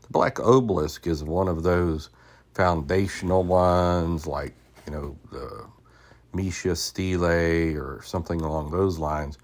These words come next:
It's just really a basic foundational, uh, archaeological discovery. And it was found in Kalhu, Nimrud, Iraq. And, uh,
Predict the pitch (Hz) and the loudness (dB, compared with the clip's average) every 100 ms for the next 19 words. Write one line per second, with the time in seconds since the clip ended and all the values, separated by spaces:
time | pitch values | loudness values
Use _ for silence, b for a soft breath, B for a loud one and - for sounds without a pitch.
0 | b b b b - 98 123 - 110 120 | b b b b -8 -2 -2 0 2 4
1 | 87 80 73 69 90 92 - 90 - 73 | 4 2 -2 -2 -2 -2 -2 -6 -6 -12
2 | - - 87 85 80 82 87 - 87 82 | -10 -4 0 0 0 0 -2 -2 -4 -4
3 | 80 76 _ b b b b b 78 76 | -6 -10 _ b b b b b 0 0
4 | 71 - 85 80 73 76 78 78 - 80 | 0 0 0 0 -2 2 2 0 -8 -8
5 | - - - 82 76 64 65 - _ B | -8 -4 0 0 0 -6 -10 -14 _ B
6 | B B B 101 98 95 92 90 110 113 | B B B 2 4 6 4 4 0 0
7 | 87 - - 208 131 87 - - 80 143 | -4 0 2 2 2 -2 -4 -2 4 4
8 | 120 90 80 80 80 92 98 92 92 87 | 4 -2 -2 -2 0 0 2 0 2 0
9 | 80 - 76 76 92 76 - - - B | 0 -4 -4 -2 0 0 -6 -12 -20 B
10 | B B B B B 104 101 104 98 92 | B B B B B 2 4 4 2 4
11 | 90 87 85 85 | 6 6 6 4